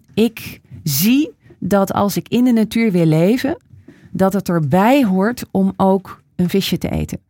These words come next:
En ook, eh, als het er op echt op aankomt, te weten wat ik moet doen als ik een konijn zou moeten gaan eten, als het echt nodig is. Dan is het wel belangrijk als je dat met respect en,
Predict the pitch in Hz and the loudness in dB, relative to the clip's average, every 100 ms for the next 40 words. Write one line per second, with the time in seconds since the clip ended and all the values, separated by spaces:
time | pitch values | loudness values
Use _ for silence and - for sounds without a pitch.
0 | _ - - _ 175 180 - 185 - - | _ -20 -20 _ -4 -2 0 -2 -4 -12
1 | - 160 - 180 175 - 156 - 214 - | -6 -4 -4 -4 -4 -6 -6 -6 -4 -4
2 | 165 196 214 156 170 190 156 185 220 185 | -6 -4 -2 -2 -4 -4 -2 -2 -2 -2
3 | 170 - 170 175 170 160 175 165 165 165 | -4 -2 -2 0 0 -2 -2 -4 -2 -2
4 | 175 196 160 151 - - 156 160 185 151 | 0 0 0 -4 -8 -4 -2 -2 -2 -4
5 | - 147 175 - - - - 185 180 185 | -4 -4 -2 -2 -4 -6 -6 -6 -4 -4
6 | 160 - - - _ - - 180 180 180 | -4 -6 -10 -16 _ -14 -8 -6 -4 -4
7 | 180 180 165 160 160 165 160 165 156 160 | -4 -4 -4 -6 -8 -8 -8 -6 -8 -8
8 | - 165 156 - 160 151 151 | -8 -8 -8 -12 -8 -6 -6